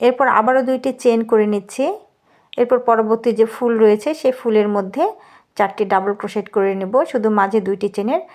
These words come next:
গ্যাপ রেখে। এভাবে প্রত্যেকটি ফুল করে নিতে হবে। এই যে দেখুন, অফ ক্যামেরায় ফুলগুলো করে নিয়েছি, শুধু দুইটি চেনের মাঝে গ্যাপ রেখে প্রত্যেকটি ফুলের মধ্যে একটি করে ফুল করে নিয়েছি। এরপর এখানে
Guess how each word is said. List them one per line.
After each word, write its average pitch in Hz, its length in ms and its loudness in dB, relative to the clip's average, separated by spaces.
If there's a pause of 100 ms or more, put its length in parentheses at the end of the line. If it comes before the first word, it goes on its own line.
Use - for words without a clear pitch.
(300)
গ্যাপ 196 240 4
রেখে। 170 180 0 (120)
এভাবে 254 320 0
প্রত্যেকটি 262 540 -4 (120)
ফুল 254 240 0 (600)
করে 214 260 2
নিতে 214 280 0
হবে। 214 260 2 (680)
এই 254 140 8
যে 240 160 6
দেখুন, 277 220 2 (140)
অফ 220 160 0
ক্যামেরায় 233 440 4 (320)
ফুলগুলো 240 380 4 (140)
করে 269 240 6
নিয়েছি, 214 240 2 (120)
শুধু 240 160 2 (100)
দুইটি 233 220 2 (120)
চেনের 226 300 4 (380)
মাঝে 214 200 4 (120)
গ্যাপ 202 220 6 (140)
রেখে 214 180 2 (120)
প্রত্যেকটি 262 720 -2 (640)
ফুলের 226 380 4
মধ্যে 214 260 0 (180)
একটি - 200 -4 (100)
করে 226 220 4
ফুল 220 160 4 (180)
করে 202 260 4
নিয়েছি। 196 360 -2 (680)
এরপর 233 340 2 (220)
এখানে 233 300 0